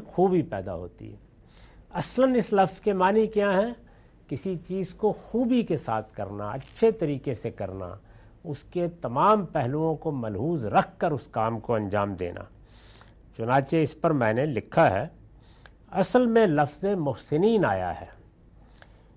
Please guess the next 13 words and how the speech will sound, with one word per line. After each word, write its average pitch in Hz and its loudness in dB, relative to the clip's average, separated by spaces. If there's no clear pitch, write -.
یہ 180 6
اس 220 2
شرط 247 4
کی 208 -4
طرف 175 0
اشارہ 147 6
کر 123 2
رہا 117 4
ہے 101 -2
جو 117 -6
اللہ 170 6
کے 170 2
ہاں 165 4